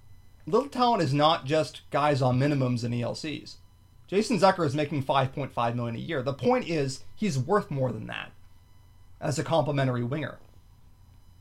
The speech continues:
There's no prize for the best managed salary cap, as Katya likes to say.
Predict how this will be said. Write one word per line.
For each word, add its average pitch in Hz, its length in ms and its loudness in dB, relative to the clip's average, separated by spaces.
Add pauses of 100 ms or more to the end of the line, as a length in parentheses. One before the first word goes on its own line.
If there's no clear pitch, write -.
(380)
There's 170 240 2
no 240 160 8
prize 165 420 4
for - 80 -4
the 135 80 0
best 135 260 2
managed 127 280 -2
salary 123 340 -2
cap, 110 320 -4
as - 160 -10
Katya - 320 -6
likes 127 200 -8
to 123 100 -12
say. - 360 -6